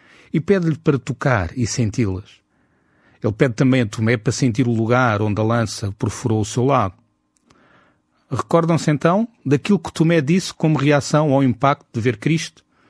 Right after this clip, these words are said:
"Meu Senhor e meu Deus", foi as palavras de Tomé. A questão é que às vezes sentimos a necessidade de ter provas.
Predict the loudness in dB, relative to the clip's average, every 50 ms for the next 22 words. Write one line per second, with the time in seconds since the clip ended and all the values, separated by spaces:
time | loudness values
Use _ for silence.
0 | _ _ _ _ _ _ _ _ _ -2 2 2 2 2 0 -2 -2 0 2 4
1 | 4 2 2 0 -6 _ _ _ 0 2 4 4 4 4 4 2 2 2 2 0
2 | -4 -8 -14 -20 _ _ _ -4 -4 -4 -2 -2 -2 0 0 0 -2 -4 -6 -10
3 | -10 -10 -8 -6 -4 -4 -4 -6 -8 _ _ _ _ _ _ _ _ _ _ _
4 | _ _ _ _ _ _ _ _ _ _ _ _ _ _ _ -20 _ _ _ _
5 | -6 -6 -4 -2 0 0 2 2 2 0 2 0 0 0 2 0 0 0 0 0
6 | 0 0 2 2 0 2 2 2 2 2 2 0 -2 -2 0 2 2 2 2 2
7 | 0 0 0 0 0 -2 0 0 2 2 2 2 2 0 -4 -8 -8 -10 -16